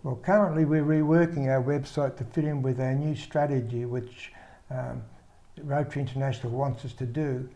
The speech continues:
It's W W W dot rotary hyphen rag M S A, which is R A,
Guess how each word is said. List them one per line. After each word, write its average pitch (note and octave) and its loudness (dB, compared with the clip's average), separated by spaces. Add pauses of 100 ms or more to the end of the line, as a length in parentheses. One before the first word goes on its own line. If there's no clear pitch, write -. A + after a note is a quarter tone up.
(320)
It's - -4
W E3 6
W C#3 2
W D#3 0 (280)
dot D#3 2 (420)
rotary E3+ 2 (240)
hyphen E3 0 (480)
rag E3 6 (200)
M D3 -2
S C#3+ -2
A, D3 4
which B2+ 0
is A2+ -6 (100)
R D3+ 6 (100)
A, C#3+ -2